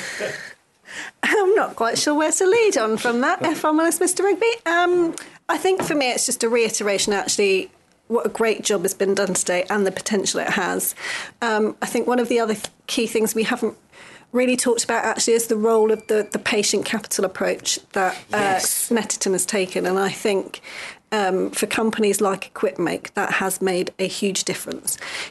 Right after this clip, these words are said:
Speaker 1: If we're talking about economic growth, you know, allowing those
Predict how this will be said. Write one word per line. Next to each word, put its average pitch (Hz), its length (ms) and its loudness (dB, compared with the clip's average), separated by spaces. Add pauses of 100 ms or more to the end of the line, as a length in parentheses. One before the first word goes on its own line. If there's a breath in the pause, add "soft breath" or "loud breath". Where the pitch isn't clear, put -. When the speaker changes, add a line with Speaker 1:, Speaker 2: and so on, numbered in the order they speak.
Speaker 1:
If 190 100 -2
we're 208 80 4
talking 240 340 0
about 208 280 0
economic - 400 -2
growth, 214 580 0 (400 loud breath)
you 208 140 2
know, 175 320 0
allowing 226 560 2
those 220 440 2